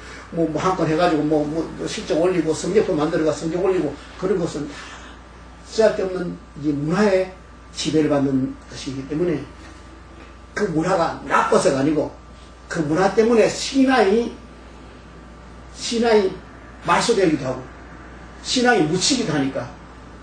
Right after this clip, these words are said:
음, 기독교 문화에 젖어서 우리가, 아, 신앙을 잘한다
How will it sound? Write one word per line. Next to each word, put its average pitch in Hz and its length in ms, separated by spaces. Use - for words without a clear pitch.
음, 123 160
기독교 143 300
문화에 214 600
젖어서 165 440
우리가, 143 320
아, 147 180
신앙을 220 440
잘한다 196 360